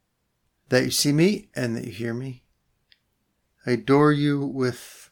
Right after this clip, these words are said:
profound reverence. I ask your pardon for my sins,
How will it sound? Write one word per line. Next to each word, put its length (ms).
profound 560
reverence. 600
I 80
ask 420
your 80
pardon 440
for 180
my 120
sins, 640